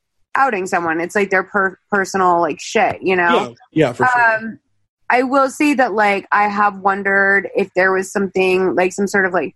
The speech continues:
Speaker 1: poisoning thing or maybe something like that. I do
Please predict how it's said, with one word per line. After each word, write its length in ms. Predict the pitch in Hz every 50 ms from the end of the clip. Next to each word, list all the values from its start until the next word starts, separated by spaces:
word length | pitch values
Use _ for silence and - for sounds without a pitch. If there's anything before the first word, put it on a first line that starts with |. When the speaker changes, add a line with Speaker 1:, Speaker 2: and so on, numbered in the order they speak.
| _
Speaker 1:
poisoning 560 | - - 254 254 269 233 285 277 277 277 277 277
thing 600 | 277 277 269 262 262 254 262 254 262 262 254 226 - _ _ _ _ _ _ _
or 320 | - - 214 214 202 202 202
maybe 300 | 208 208 202 202 220 220
something 240 | - - 208 208 196
like 240 | 190 185 190 190 180
that. 420 | 233 233 240 247 247 247 240 214 - -
I 220 | 170 202 208 202
do 560 | 202 180 - 220 226 220 220 226 226 226 226